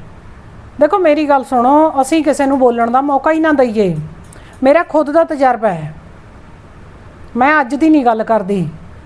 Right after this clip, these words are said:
ਮੈਂ ਆਪਣੀ ਪਹਿਲ ਤੋਂ ਹੀ ਗੱਲ ਕਰਦੀ ਹਾਂ। ਵਿਆਹ ਵਾਲੇ ਸਮੇਂ ਤੋਂ ਉੱਠਣ ਦਾ ਰੁਟੀਨ ਉਹੀ ਆ, ਸਾਜਰੇ ਵਾਲਾ ਹੀ, ਠੀਕ ਹੈ ਜੀ।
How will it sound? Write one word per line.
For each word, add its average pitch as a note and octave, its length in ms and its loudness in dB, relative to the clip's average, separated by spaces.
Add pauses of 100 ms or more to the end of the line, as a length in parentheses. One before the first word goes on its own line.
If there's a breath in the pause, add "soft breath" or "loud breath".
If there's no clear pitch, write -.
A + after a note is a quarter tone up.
(300)
ਮੈਂ C#4+ 320 2
ਆਪਣੀ C#4+ 260 -2
ਪਹਿਲ D4 300 2
ਤੋਂ F#4 160 2
ਹੀ F4+ 60 0
ਗੱਲ C#4 220 0
ਕਰਦੀ F#3+ 420 -2
ਹਾਂ। E3+ 120 0 (1300)
ਵਿਆਹ A3 180 2
ਵਾਲੇ F4 220 0
ਸਮੇਂ A3+ 280 -2
ਤੋਂ E3 180 -4 (1160 loud breath)
ਉੱਠਣ F#4 320 -2
ਦਾ F#4+ 120 2
ਰੁਟੀਨ D#4+ 400 0
ਉਹੀ D4+ 260 2
ਆ, B3 80 4
ਸਾਜਰੇ A#3+ 400 0
ਵਾਲਾ G3+ 160 0
ਹੀ, D3+ 180 -6 (3250)
ਠੀਕ A3+ 140 0
ਹੈ C4 80 4
ਜੀ। C#4 220 -4